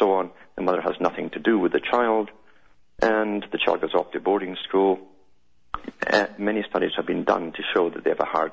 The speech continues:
time bonding, and because of that, they have a t-, hard time about empathy, having empathy for other people. So they're classically well prepared for their roles in life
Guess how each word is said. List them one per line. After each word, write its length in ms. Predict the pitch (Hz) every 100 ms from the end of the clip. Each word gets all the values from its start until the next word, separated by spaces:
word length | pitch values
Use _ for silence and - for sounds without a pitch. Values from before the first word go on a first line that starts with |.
| -
time 380 | 76 80 73 71 -
bonding, 520 | 71 90 92 82 76 - - - _ _ - - -
and 340 | 85 85 82 -
because 280 | - - 98
of 60 | - -
that, 240 | 82 -
they 60 | 82
have 100 | 80
a 60 |
t-, 60 | - -
hard 460 | 87 - 90 90 - -
time 260 | 113 87 - - - - - - - - - - -
about 360 | 82 92 - -
empathy, 500 | 127 - - - -
having 220 | 87 -
empathy 500 | - 95 - - 92 -
for 160 | - -
other 200 | 85 76
people. 420 | - - - - - - - _ - -
So 80 |
they're 80 | 87
classically 760 | - - 139 - 82 - 80 78 - - - _ - -
well 160 | 90
prepared 640 | - 101 - 131 110 87 - - _ -
for 80 | 85
their 120 | 82
roles 300 | 80 87 85 85
in 160 | 85
life 240 | 92 104